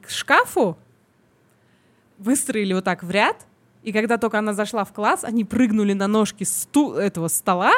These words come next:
и проломили ей все шкафы в классе.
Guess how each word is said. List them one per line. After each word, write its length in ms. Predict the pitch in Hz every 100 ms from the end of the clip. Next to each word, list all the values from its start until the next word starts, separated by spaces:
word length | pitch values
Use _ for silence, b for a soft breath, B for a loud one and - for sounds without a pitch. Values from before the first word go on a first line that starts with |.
| 539 _ _ _ _
и 80 | -
проломили 520 | - 240 240 240 285
ей 140 | 269 226
все 180 | - 214
шкафы 500 | - 196 - 180 160 _ _ _ _
в 60 |
классе. 480 | - 185 170 - -